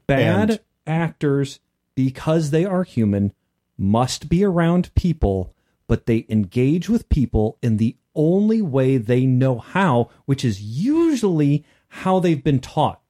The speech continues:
Speaker 1: It's the cycle of abuse.
Speaker 2: Well,
Speaker 1: So
Speaker 2: or
Speaker 1: they engage in bad ways, or like in Mike, 'cause I just patted Mike on the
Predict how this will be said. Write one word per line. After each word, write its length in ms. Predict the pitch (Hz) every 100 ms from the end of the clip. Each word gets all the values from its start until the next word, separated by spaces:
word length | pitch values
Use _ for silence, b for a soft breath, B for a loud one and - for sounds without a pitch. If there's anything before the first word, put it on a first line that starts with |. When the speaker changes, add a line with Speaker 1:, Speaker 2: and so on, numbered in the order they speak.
| -
Speaker 1:
It's 180 | 127 - _
the 80 | 139
cycle 340 | 131 131 123
of 80 | 120
abuse. 520 | 123 113 180 98 - - b b b
Speaker 2:
Well, 280 | 165 196 160
Speaker 1:
So 180 | 196 208
Speaker 2:
or 20 |
Speaker 1:
they 240 | 196 214
engage 680 | 196 190 156 175 175 185 160 - _ _ _ -
in 280 | 185 175 131 _
bad 640 | 175 156 156 151 139 123 117
ways, 520 | 151 151 135 127 120 -
or 400 | 156 156 143 - _ _ -
like 220 | 123 123
in 100 | 123
Mike, 180 | 156 -
'cause 140 | 143
I 80 | 135
just 180 | 117 -
patted 260 | 117 92
Mike 200 | 95 95
on 80 | 92
the 180 | 90